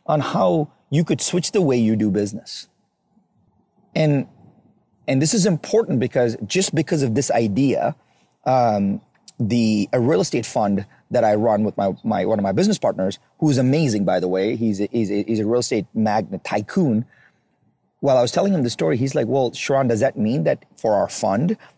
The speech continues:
we should be open to taking crypto investments?" I'm like, "Of course."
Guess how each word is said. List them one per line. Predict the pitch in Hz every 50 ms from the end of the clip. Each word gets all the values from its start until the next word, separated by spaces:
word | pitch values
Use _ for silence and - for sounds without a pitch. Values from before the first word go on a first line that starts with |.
| _ -
we | - 110 127
should | 117 - 120 110
be | 107 123 113 -
open | - 110 107 - - 135 143 175
to | 165 165
taking | 107 - - 98 95 - 139 127 120 104
crypto | - - 104 - - 160
investments?" | 165 165 175 196 - - 262 294 - - -
I'm | 226
like, | 254 277 - 302
"Of | 302 -
course." | - 392 415 381 - 117 - -